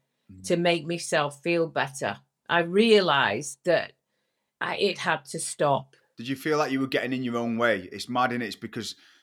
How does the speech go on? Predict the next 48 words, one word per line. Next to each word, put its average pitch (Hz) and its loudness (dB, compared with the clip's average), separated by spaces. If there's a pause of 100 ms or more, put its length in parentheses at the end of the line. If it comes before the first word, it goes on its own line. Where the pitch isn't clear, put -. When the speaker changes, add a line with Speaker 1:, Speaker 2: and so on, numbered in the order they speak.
(160)
Speaker 1:
you 113 -6
start 147 4
to 131 -4
realize 131 2
that 107 -4
only 127 -2
you 120 0
can 110 -6
get 107 -4
yourself 107 -2
out 104 0
of 90 -10
this 98 -6
situation. 107 -6
And 98 -6
I 95 -4
felt, 117 0
I 131 4
felt 117 -4
the - -12
same. 127 -4
Did 107 -8
you 156 -4
feel 123 -2
like 92 0
that? 87 -8 (280)
Speaker 2:
It 269 4
is 330 6
a 269 4
drug 277 4
at 247 6
the 214 4
end 196 2
of 170 -8
the 180 -6
day, 156 -2
and 208 0
I 208 2
was 202 2
addicted 190 -6
to 131 -6
it. - -6 (180)
Speaker 1:
Mm. 95 -16 (240)
Speaker 2:
Totally 208 2
addicted 160 -6
to 131 0
it. 120 -4 (480)
It's - -4